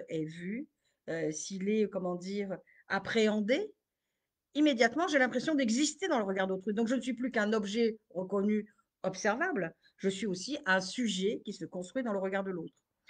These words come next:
Le regard du séducteur, par exemple, qui me regarde et me contemple avec, heu, comment dire, une sorte de, de gourmandise. J'aime à le dire comme ça parce que je trouve que c'est poétique.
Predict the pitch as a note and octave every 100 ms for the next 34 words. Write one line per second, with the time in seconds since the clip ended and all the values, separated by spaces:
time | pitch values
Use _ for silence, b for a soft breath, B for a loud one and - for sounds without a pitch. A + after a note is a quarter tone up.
0 | B B D#3 D#3 E3 G3+ F3+ D3+ D#3 D#3
1 | - A#3+ B3 D#3+ D#3 E3 G#3+ D#3 - D#3
2 | D#3 D#3 G3 F#3 D3 - - - F3+ G3
3 | D3+ - B B - D3 D#3 - D3+ D3
4 | D3 D3+ D3+ F3 D#3+ D3 - F#3+ - D#3
5 | D3+ - _ b b E3+ E3 G3 F#3+ G#3
6 | A3 G3 G#3+ A#3 F#3+ D#3 - - _ _
7 | _ B B - G#3+ G#3 F#3+ G3 - F#3+
8 | F#3+ A#3 A3+ F#3+ F#3 F#3 F#3 F#3 E3+ -
9 | E3 -